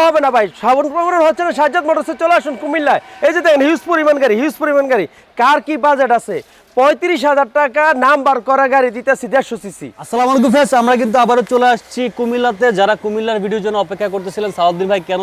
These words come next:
Speaker 2: কুমিল্লা যাচ্ছে না, সাজ্জাদ মোটরসের শামীম ভাইকে অনেক দিন ধরে দেখতেছি না। So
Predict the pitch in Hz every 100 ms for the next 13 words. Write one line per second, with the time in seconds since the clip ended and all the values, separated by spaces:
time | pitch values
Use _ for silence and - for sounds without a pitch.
0 | 185 190 190 185 180 185 190 185 - 156
1 | 180 160 170 170 165 165 165 165 170 170
2 | 160 170 156 151 165 170 190 - - -
3 | - -